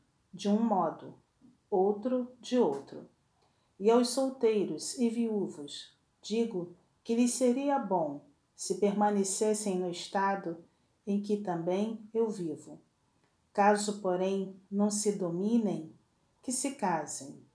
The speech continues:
porque é melhor casar do que viver abrasado.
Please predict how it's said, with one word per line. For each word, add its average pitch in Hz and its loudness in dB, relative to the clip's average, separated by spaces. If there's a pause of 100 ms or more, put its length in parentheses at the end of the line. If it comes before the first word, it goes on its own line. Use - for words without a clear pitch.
(400)
porque 190 -6
é 220 0
melhor 208 0
casar 185 -2 (320)
do 226 0
que 262 0
viver 208 0 (240)
abrasado. 202 0